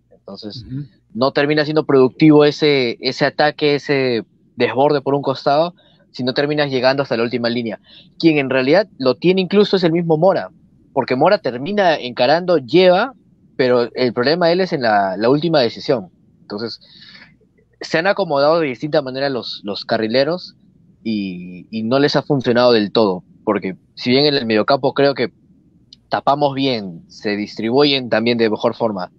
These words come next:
Speaker 1: incluso tienen un poco más de fútbol, eh, el tema de los carrileros es un punto flaco y, y nos, nos, nos cuesta, y, y bueno, físicamente también debe ser algo bien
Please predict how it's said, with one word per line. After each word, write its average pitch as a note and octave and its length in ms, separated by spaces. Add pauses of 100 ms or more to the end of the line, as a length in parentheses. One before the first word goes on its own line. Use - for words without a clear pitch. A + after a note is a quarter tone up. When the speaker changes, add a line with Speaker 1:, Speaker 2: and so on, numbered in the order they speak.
Speaker 1:
incluso B2 520
tienen C3 260
un C3 80
poco B2+ 180
más B2 160
de B2 80
fútbol, D3 400 (480)
eh, F#2 640 (140)
el A2 220
tema A#2+ 280
de A#2+ 80
los A#2 140
carrileros A2 760
es - 340
un A2+ 500
punto A#2+ 280
flaco C3 440
y, G2+ 400 (720)
y C3 140
nos, A2+ 300
nos, B2 240
nos C#3 180
cuesta, C3+ 260
y, G#2 180
y A2 40
bueno, A2 220
físicamente C#3 560
también A#2+ 240
debe A#2+ 160
ser B2 160
algo A#2+ 160
bien A2 320